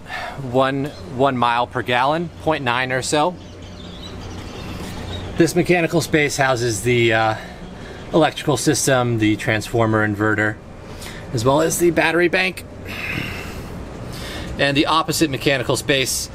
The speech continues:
houses a genset. As for typical cruising speeds,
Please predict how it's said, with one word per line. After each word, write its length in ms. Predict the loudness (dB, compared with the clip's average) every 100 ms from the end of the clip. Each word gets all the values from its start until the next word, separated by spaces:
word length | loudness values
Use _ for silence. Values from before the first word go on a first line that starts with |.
| -14 -12 -12 -2
houses 420 | 0 0 -2 0
a 200 | 0 0
genset. 520 | 0 0 0 -2 -2 -6 -16 -16 -16 -16 -16 -14 -14 -12 -12 -12 -12 -12 -12 -12 -12 -12 -12 -12 -12 -10 -10 -10 -12 -12 -12 -10 -10 -8 -8 -8 -8 -10 -10 -10 -12 -12 -12 -12 -12 -12 -12 -12 -12 -12 -12 -12 -12 -8 0
As 160 | 0 4
for 180 | 4 4
typical 420 | 4 2 2 2
cruising 460 | 4 4 4 4
speeds, 540 | 2 2 2 2 0